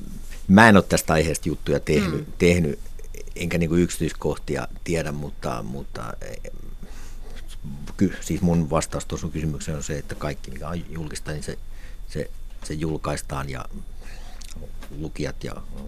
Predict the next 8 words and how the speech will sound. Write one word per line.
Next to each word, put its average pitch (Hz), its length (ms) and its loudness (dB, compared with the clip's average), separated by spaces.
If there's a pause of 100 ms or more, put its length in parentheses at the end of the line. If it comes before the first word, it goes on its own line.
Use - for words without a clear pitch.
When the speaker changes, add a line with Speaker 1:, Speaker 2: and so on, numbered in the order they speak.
(400)
Speaker 1:
asiakkaat - 580 -6
sitten - 280 -8 (500)
tekee - 240 4
omat 82 200 6
johtopäätöksensä, 76 720 0
mutta, 80 300 4 (640)
mutta 78 280 4 (140)
sen 85 320 2